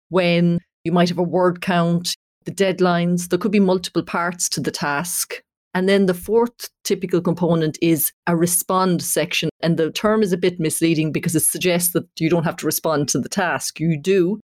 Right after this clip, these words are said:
but the respond part means respond to one of your peers based on what they submitted for the task. So I wouldn't always have that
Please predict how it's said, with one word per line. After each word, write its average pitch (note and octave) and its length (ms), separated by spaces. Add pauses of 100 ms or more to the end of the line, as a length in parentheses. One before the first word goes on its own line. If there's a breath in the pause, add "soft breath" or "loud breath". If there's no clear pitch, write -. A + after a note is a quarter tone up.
but F3+ 160
the E3+ 80
respond F#3 600
part F3 240
means E3 340
respond E3 420
to D#3+ 100
one E3 140
of C3+ 120
your C3 100
peers - 580 (140)
based D#3+ 260
on D3 80
what C#3+ 240
they F3+ 260
submitted D3 500
for - 120
the F3 100
task. - 540 (280)
So G3 140
I G#3 80
wouldn't G#3+ 300
always F3+ 260
have F3 300
that F3+ 260